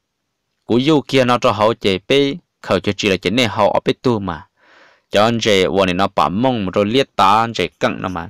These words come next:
Nên chỉ tập phai lên á. Hậu kia lên sư mà, ô, cho của mà ca hẳn lì.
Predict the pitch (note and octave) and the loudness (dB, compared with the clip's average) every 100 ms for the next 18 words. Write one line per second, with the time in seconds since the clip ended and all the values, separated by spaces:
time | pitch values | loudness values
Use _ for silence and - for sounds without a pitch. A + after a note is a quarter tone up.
0 | - C#3 C3 A#2+ A2+ - - A2+ A#2 C#3 | -6 -4 -2 -2 -2 -4 -2 0 2 2
1 | D3 G2+ _ _ _ _ _ - C3 B2 | -2 -4 _ _ _ _ _ 0 0 2
2 | C3+ C3+ D3 - D#3 C3+ B2+ F3+ G#3+ G#3+ | 0 2 0 0 0 2 2 4 4 2
3 | A2+ G#2+ F2 F#2 G#2+ F#2+ C#3 C#3+ C3+ G2+ | 0 -2 0 0 0 -2 -2 0 0 -4
4 | G#2 G2+ | -6 -10